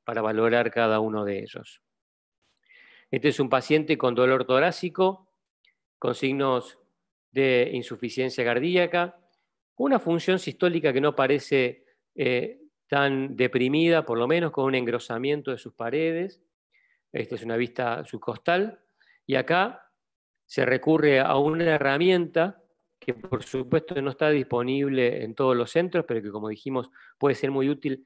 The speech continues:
en la miocardiopatía séptica, en área crítica, pero que también obviamente se utiliza mucho en la ecografía convencional en el diagnóstico de la miocarditis. Eh, esto es un trabajo donde,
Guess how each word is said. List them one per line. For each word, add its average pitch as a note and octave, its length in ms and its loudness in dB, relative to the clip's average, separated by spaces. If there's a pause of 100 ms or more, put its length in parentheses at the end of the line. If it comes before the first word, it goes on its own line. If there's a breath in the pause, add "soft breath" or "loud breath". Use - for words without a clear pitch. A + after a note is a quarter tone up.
(160)
en A2+ 140 0
la A2+ 80 0
miocardiopatía A2 600 2
séptica, F3+ 760 0
en A#2+ 120 -2
área A#2 160 4
crítica, D#3 440 -2 (220 loud breath)
pero B2+ 180 2
que A#2 80 0
también B2 200 2
obviamente C3+ 320 0
se - 100 -10
utiliza A#2+ 320 -6
mucho C3 380 -2 (260 soft breath)
en B2 160 0
la A#2+ 60 4
ecografía A#2 1080 0 (300)
convencional C3 960 0
en B2 160 -2
el A2+ 100 -2
diagnóstico A2+ 560 -2
de A2 80 -2
la G#2 100 -6
miocarditis. A2 840 -2 (580 soft breath)
Eh, A2+ 460 0
esto B2+ 220 -6
es - 100 -10
un B2 100 -8
trabajo B2+ 500 2
donde, A2 520 -4